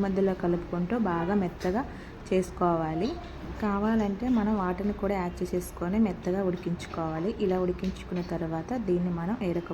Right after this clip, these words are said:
బౌల్లోకి అయితే తీసేసుకుందాం. So, చూడండి, మనకి కళాయిలోనే మెత్తగా అయిపోయింది గోంగూర. ఇలా ఒక బౌల్లో తీసేసుకున్న తర్వాత దీన్ని మనం పక్కన పెట్టేసుకుందాం.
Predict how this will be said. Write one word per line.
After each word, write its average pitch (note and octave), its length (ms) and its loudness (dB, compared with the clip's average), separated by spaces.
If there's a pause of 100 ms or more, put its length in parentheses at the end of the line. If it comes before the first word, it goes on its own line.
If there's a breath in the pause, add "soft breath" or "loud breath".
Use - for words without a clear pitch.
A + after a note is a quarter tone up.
బౌల్లోకి D#3+ 380 -4
అయితే A3+ 220 -4
తీసేసుకుందాం. F3 640 -4 (140)
So, G#3 80 -2 (140)
చూడండి, G#3 360 2 (100)
మనకి F#3 300 -2
కళాయిలోనే F3+ 580 2 (440 loud breath)
మెత్తగా F#3 420 -2
అయిపోయింది E3+ 680 2 (100)
గోంగూర. E3+ 360 0 (340)
ఇలా A3 100 6 (120)
ఒక G#3 100 0 (100)
బౌల్లో F#3+ 300 2 (100)
తీసేసుకున్న F3+ 560 0 (120)
తర్వాత E3 400 -2 (180)
దీన్ని F3+ 220 4 (100)
మనం G3 160 2 (100)
పక్కన F3 340 -2
పెట్టేసుకుందాం. E3 840 -2